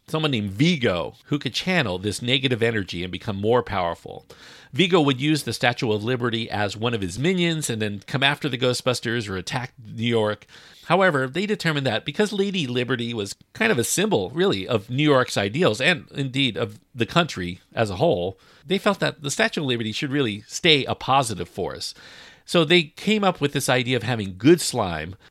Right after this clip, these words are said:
to be able to counteract the negative slime, and the Ghostbusters would take control of the Statue of Liberty to do their bidding for the climax. Meanwhile, Sigourney Weaver, she had just been an Oscar nominee for Aliens. She grew very hot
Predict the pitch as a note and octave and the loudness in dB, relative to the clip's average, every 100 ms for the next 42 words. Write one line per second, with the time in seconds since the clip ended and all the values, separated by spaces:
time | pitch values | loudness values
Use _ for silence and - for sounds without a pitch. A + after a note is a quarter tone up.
0 | _ - D#3 D#3 C#3+ - C#3+ C#3 C#3+ B2 | _ -2 2 4 2 2 2 2 2 2
1 | A#2+ A#2+ G#2+ D3+ F#3 A#2+ - - E2+ D2+ | 2 -2 -2 -2 0 -2 -4 -4 -4 -4
2 | E2+ G2+ - G#2+ G#2+ E3 - A2 G2 F#2 | -6 -10 -8 -6 0 0 2 -2 -4 -6
3 | - G2+ - G#2+ G2 - A#2 F#2+ F2 - | -8 -6 -4 -4 -4 -4 0 0 0 -6
4 | - - _ _ - C#3 A#2+ - A2+ G2+ | -20 -20 _ _ 2 2 2 0 -2 0
5 | F2+ E2+ F#2 F2 D#2+ C#2+ _ _ _ _ | -4 -2 -4 -4 -8 -8 _ _ _ _
6 | - B2 D3+ C3 G#2 G#2+ F#2 E2+ - - | -6 0 4 4 4 2 0 -6 -8 -2
7 | G2 F2 - A#2+ A2+ F#2 C2 - - _ | 0 0 0 0 0 -2 -6 -8 -16 _
8 | _ _ D3+ A3+ A3 G2+ E2+ G2+ B2 B2+ | _ _ 2 4 4 2 0 -4 -6 -2
9 | C#3+ F3+ C#3 F#2 F2 A#2+ _ _ - E3+ | 0 2 0 -2 -4 -10 _ _ -2 2
10 | D3 E3 D3+ - C#3+ A#2+ A2+ B2 B2+ B2 | 2 2 0 0 0 0 0 0 0 0
11 | A2+ A2 G#2+ G#2 A2 C#3 - G2+ F2 E2 | 0 0 -2 -6 -6 -6 -4 -4 -4 -8
12 | G2 - - - - - - G3 F#3+ C#3+ | -10 -14 -18 -20 -12 -2 2 2 2 4
13 | D3+ D3 G#2+ C3+ D3 A2 - A2+ D#2 | 4 2 2 2 4 2 4 4 4